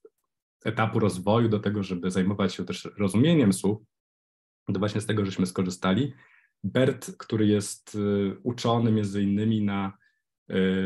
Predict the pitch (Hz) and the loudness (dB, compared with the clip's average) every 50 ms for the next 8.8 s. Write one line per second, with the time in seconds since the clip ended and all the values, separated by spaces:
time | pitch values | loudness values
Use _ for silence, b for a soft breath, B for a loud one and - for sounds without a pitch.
0 | 92 90 - - - 101 95 92 90 95 95 - - - - - 123 120 - 107 | -4 -6 -8 -8 -2 0 2 2 4 2 2 0 -2 -4 -2 0 -2 0 0 0
1 | 98 95 - 107 95 104 110 98 95 98 87 85 85 90 - - 90 87 87 87 | -2 0 -4 -4 -2 -2 -2 0 2 0 0 0 -2 -6 -6 -6 -6 -6 -6 -6
2 | - - - 95 90 85 - _ - 90 87 87 87 85 85 82 _ - - - | -6 -6 -6 -6 -6 -6 -8 _ -8 -6 -4 -2 -2 -4 -4 -8 _ -6 -4 -2
3 | - 98 - 104 95 92 92 92 92 90 - - 101 98 92 90 90 - - - | -2 0 2 4 4 4 4 4 2 -2 0 0 2 2 2 0 0 -2 -8 -8
4 | - 90 90 87 90 90 90 101 98 95 95 90 87 90 95 92 - - 98 - | -4 -4 -4 -2 -2 0 0 2 4 4 4 4 2 0 -4 -6 -6 -6 -6 -6
5 | 101 92 113 120 - - - 123 120 110 104 104 - - 104 104 107 107 104 101 | -4 -2 -2 -2 -2 0 -2 0 2 0 -2 -2 -2 -2 0 2 2 4 2 2
6 | 98 B B B B - - 104 90 95 107 117 127 123 123 117 107 110 107 104 | 0 B B B B -4 -2 -2 0 2 4 4 4 6 6 4 4 4 2 2
7 | 107 107 101 98 92 - - 87 - 85 87 87 85 82 92 85 85 85 85 85 | 4 4 4 4 2 0 -2 -6 -4 -4 -6 -4 -6 -6 -8 -10 -8 -6 -6 -6
8 | 85 - - 92 90 90 82 80 82 - - - - 90 92 | -4 -4 -4 -4 -2 -2 -2 -4 -4 -6 -8 -6 -6 -6 -6